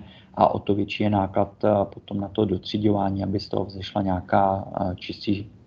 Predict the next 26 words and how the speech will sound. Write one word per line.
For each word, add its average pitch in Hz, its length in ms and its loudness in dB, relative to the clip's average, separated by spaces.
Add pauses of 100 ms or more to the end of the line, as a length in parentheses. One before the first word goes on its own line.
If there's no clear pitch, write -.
čistší - 480 0
surovina 98 500 2
pro 98 160 -6
tu - 140 0
výrobu. 90 420 -2 (340)
To - 100 -2
jsou, 110 360 6
to - 180 -6
jsou 113 200 2
dnešní, 107 500 0
dnešní 107 460 0
limity. 92 440 0 (400)
Co - 120 0
se 117 140 6
týče 117 280 2
zpracovatelů, 120 1080 4 (680)
kteří 110 500 -2 (180)
stojí 107 360 4
na 110 100 4
konci 110 360 -2
toho 113 220 4
řetězce, 104 500 -2
tak, - 320 0
a, 107 140 6 (360)
bohužel 104 640 2 (440)
nám, 107 260 2